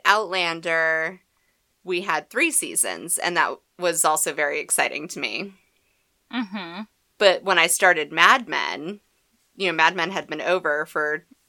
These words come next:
Speaker 1: however many fucking years. So I had, what, six seasons?
Speaker 2: Something like that.
Speaker 1: And that was
Speaker 2: Maybe seven? Yeah.
Speaker 1: horrifying to me. That was so scary.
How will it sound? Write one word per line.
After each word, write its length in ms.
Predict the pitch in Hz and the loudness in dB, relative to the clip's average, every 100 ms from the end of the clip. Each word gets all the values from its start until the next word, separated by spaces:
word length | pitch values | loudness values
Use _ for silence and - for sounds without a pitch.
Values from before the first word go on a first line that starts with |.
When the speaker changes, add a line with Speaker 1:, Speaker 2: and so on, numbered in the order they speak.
| _ | _
Speaker 1:
however 440 | - 185 170 170 156 | -4 0 0 0 -6
many 160 | 143 | -8
fucking 320 | 151 143 147 | -4 -4 -4
years. 560 | 143 143 147 160 - - _ _ _ _ | -8 -6 -4 -4 -6 -6 _ _ _ _
So 140 | - 185 | 2 4
I 40 | |
had, 180 | 175 165 | 4 2
what, 440 | 165 156 147 - - | 2 2 0 -4 -4
six 260 | 175 175 | -2 -4
seasons? 800 | - 180 208 202 220 - - - - _ _ _ _ _ _ _ | -6 -4 -4 -6 -8 -6 -6 -6 -12 _ _ _ _ _ _ _
Speaker 2:
Something 380 | - 220 214 208 | -4 -2 -2 -8
like 200 | 147 - | -10 -8
that. 300 | - 165 - - _ - | -4 -4 -4 -10 _ -2
Speaker 1:
And 180 | 180 | 2
that 180 | 175 165 | 4 4
was 100 | 180 | 4
Speaker 2:
Maybe 220 | 190 185 208 | 2 0 -2
seven? 460 | 175 175 214 233 _ - | -4 -4 -4 -8 _ -8
Yeah. 160 | - 226 | 2 6
Speaker 1:
horrifying 800 | 214 175 - 151 143 143 151 | 8 6 4 -2 -2 -6 -12
to 160 | - 156 | -12 -10
me. 400 | 143 - 180 226 - | -10 -10 -12 -12 -4
That 140 | 190 | -4
was 120 | 202 - | 0 0
so 460 | - - 208 190 | 0 0 0 0
scary. 840 | 185 - 175 160 139 - 185 208 | -4 -2 -2 -2 -6 -10 -12 -14